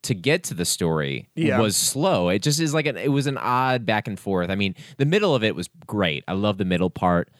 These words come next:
Speaker 1: Um, when y-, you are introduced to Jack Black as a character, I think that's when things start to really connect in my head. Um, but, uh, yeah, I, again, my personal pick, Marvels, 'cause I know that will be my favorite, and the predicted pick is Life is Strange.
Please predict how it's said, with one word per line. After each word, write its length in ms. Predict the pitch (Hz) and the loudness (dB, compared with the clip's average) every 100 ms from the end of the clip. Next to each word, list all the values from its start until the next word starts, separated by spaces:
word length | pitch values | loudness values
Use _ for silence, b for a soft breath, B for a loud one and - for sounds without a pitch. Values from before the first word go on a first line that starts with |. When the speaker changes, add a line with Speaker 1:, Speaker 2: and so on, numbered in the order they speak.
| b b - | b b -6
Speaker 1:
Um, 380 | 85 82 80 - | 0 0 -2 -2
when 220 | 95 92 | -2 -2
y-, 100 | 90 | -4
you 180 | 107 104 | -2 0
are 20 | |
introduced 380 | 101 98 95 92 | 2 0 -2 -4
to 40 | 87 | -6
Jack 280 | 90 82 | -4 -4
Black 320 | - 120 123 123 | -4 -2 0 -2
as 100 | 104 | -4
a 40 | |
character, 500 | - 107 101 - 95 | -2 0 0 0 0
I 80 | 85 | 0
think 180 | 95 85 | -4 -2
that's 240 | 87 - | -2 -2
when 120 | 95 | -6
things 220 | 92 87 | -4 -6
start 200 | - 90 | -4 -6
to 80 | 82 | -6
really 320 | 78 87 92 | -4 -2 0
connect 400 | 98 104 101 95 | -2 -4 -4 -4
in 80 | 104 | -6
my 140 | 95 90 | -4 -4
head. 360 | 95 95 92 b b b b | -2 -2 -2 b b b b
Um, 440 | - 80 78 73 73 - | -4 -2 -2 -4 -8 -12
but, 500 | 76 82 76 - - | -2 -2 -2 -6 -8
uh, 400 | - 76 73 69 - | -4 -2 -2 -6 -8
yeah, 200 | 76 73 | -8 -6
I, 180 | - 95 - | -4 -6 -4
again, 320 | 95 82 78 | -4 -4 -4
my 320 | 87 85 87 - _ | -2 -2 -4 -8 _
personal 340 | - 147 117 | -4 -2 -2
pick, 260 | 104 98 - | 0 -2 -2
Marvels, 600 | 90 87 80 85 82 - | 0 0 2 -2 -2 -6
'cause 140 | - | -4
I 60 | 82 | -2
know 160 | 85 82 | 0 0
that 120 | 85 | 0
will 80 | 80 | -2
be 80 | |
my 160 | 82 78 | -2 -2
favorite, 380 | 78 76 76 71 _ - | -2 -2 -2 -6 _ -6
and 360 | 80 76 76 | -4 -4 -6
the 160 | 87 85 | -6 -6
predicted 360 | - 82 - | -4 -6 -6
pick 180 | 71 78 | -8 -6
is 120 | 76 | -6
Life 180 | 73 64 | -6 -8
is 80 | 69 | -10
Strange. 340 | - - - | -12 -14 -20